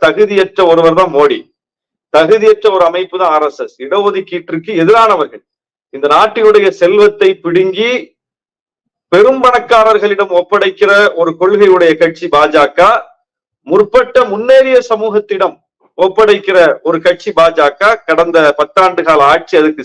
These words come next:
சாட்சியா இருக்கு. இந்த நாட்டினுடைய வளங்கள், பதினாறு லட்சம் கோடி ரூபாய் வந்து இன்னைக்கு கார்ப்பரேட்டுகளுக்கு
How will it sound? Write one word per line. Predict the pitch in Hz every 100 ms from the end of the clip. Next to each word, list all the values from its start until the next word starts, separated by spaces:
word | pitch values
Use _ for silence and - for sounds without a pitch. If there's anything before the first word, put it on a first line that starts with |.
| 156
சாட்சியா | 165 165 175 135
இருக்கு. | 127 160 202 208 - _ _ _ -
இந்த | 139 147
நாட்டினுடைய | 170 202 196 180 170 147
வளங்கள், | 156 180 170 156 - _ -
பதினாறு | 139 190 202 208 202 190
லட்சம் | 175 165 180 156
கோடி | 160 190 214 202 165
ரூபாய் | 180 208 208 202 - _ _ _
வந்து | - 165 185 196
இன்னைக்கு | 175 170 170 185 156 139 131
கார்ப்பரேட்டுகளுக்கு | 160 190 - 170 160 147 143 135 175